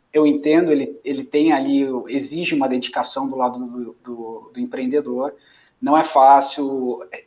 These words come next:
consolidar toda a história, a trajetória dele em algumas linhas, mas ele tem que lembrar também que ele tá, é, bom, competindo por um espaço com o mundo inteiro. Lá na Five a gente recebe em torno de dez mil applications por ano.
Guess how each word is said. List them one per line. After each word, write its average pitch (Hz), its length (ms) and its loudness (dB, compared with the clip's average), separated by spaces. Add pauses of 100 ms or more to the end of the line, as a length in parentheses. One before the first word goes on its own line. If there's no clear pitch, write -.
(100)
consolidar 143 760 0
toda 139 840 -2
a - 120 -4
história, 139 500 2
a 131 60 -2
trajetória 135 420 -2
dele 135 220 -2
em 135 60 -4
algumas 151 380 0
linhas, - 540 -4 (320)
mas 127 160 -8
ele 139 120 -2
tem 143 140 -4
que 147 120 -6
lembrar 139 260 4
também 139 340 0
que 151 120 -6
ele 151 140 -4
tá, 127 1500 2
é, - 40 -16
bom, 131 140 0
competindo - 540 -8
por 143 100 -6
um 147 40 0
espaço 135 600 0
com - 160 -4
o - 20 -2
mundo 143 260 -2
inteiro. 127 540 -6 (180)
Lá - 140 -2
na - 140 0
Five - 220 0
a 139 60 -12
gente 143 160 -4
recebe 139 600 -4 (340)
em - 40 -20
torno 143 260 0
de 139 100 -2
dez 147 320 4
mil 147 140 4
applications 139 600 -4
por 156 200 -2
ano. 120 300 0